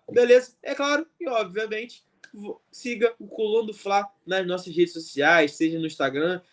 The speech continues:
seja no Twitter e também aqui no YouTube. De-, ó, deixe seu like, deixe seu comentário e também ajude o Coluna do Fla a recuperar o Coluna do Fla normal, aquele principal que tem cerca de oitocentos mil inscritos,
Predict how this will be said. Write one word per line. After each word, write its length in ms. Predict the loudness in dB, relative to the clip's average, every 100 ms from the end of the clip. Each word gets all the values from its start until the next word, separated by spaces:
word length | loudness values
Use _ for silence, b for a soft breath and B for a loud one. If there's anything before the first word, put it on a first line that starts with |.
| _
seja 300 | 2 4 4
no 140 | 0 -8
Twitter 560 | -6 -6 -6 -8 -14 _ -8
e 260 | -6 -6
também 480 | -2 -2 0 -4 -4
aqui 480 | -4 -6 -6 -10 -10 _
no 220 | -2 4 6
YouTube. 640 | 6 0 0 0 0 -8 _ _ -14
De-, 240 | -2 4
ó, 240 | 6 6 2
deixe 280 | 0 0 0
seu 220 | -2 -2
like, 320 | 0 -2 -4 _ _ -2
deixe 220 | -2 -2
seu 120 | -6
comentário 680 | -6 -4 -4 -2 0 0 -4 _ -14
e 60 |
também 320 | -4 -2 -2 -4
ajude 400 | -2 0 -2 -8
o 20 |
Coluna 200 | -6 -4
do 100 | -6
Fla 320 | -6 -2 0 -2
a 60 |
recuperar 680 | -2 -4 -4 -4 0 0 -2 -6
o 140 | -8
Coluna 340 | -2 0 0 -2
do 100 | -8
Fla 280 | -2 -2
normal, 580 | 0 0 0 2 2 0 _
aquele 300 | -8 -2 -2
principal 720 | -2 -6 -6 -4 2 2 2 -2 _
que 40 |
tem 160 | -6 -6
cerca 320 | 0 2 2
de 120 | 4
oitocentos 400 | 2 4 4 4
mil 180 | -4 -4
inscritos, 500 | -4 -4 -8 -8 -12